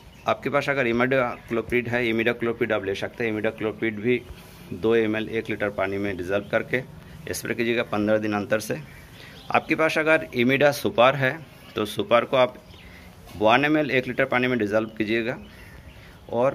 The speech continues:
पन्द्रह दिन अंतर से एक बार स्प्रे कीजिएगा। तो इसमें जो insects हैं, pest है, कोई भी attack नहीं कर पाएगा दोस्तों। और इसमें ज़्यादा फंगस अटैक नहीं होता, इसलिए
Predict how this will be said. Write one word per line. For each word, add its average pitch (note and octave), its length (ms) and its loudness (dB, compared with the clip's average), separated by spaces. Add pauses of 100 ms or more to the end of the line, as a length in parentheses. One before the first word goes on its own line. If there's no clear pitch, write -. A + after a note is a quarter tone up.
पन्द्रह A2+ 220 2
दिन A#2 160 0
अंतर G#2+ 260 -2
से G#2 180 -2
एक G2 100 -4
बार G#2 160 0
स्प्रे G#2+ 220 -4
कीजिएगा। A2+ 360 -2 (180)
तो C#3+ 100 4
इसमें D3+ 360 2
जो F3 240 -2 (1700)
insects C3+ 560 2
हैं, A#2+ 160 2 (440)
pest C#3+ 360 2
है, A#2 160 0 (720)
कोई C#3 160 4
भी C#3+ 140 -2
attack G#2+ 340 -2
नहीं F#2+ 220 -4
कर B2 140 -4
पाएगा B2+ 260 -4
दोस्तों। C3 280 -10 (680)
और D3 140 -2
इसमें D#3 280 -4
ज़्यादा D#3+ 300 2 (1200)
फंगस A#2+ 420 2
अटैक C3 240 2
नहीं G#2+ 220 2
होता, C3+ 200 0
इसलिए A2+ 420 0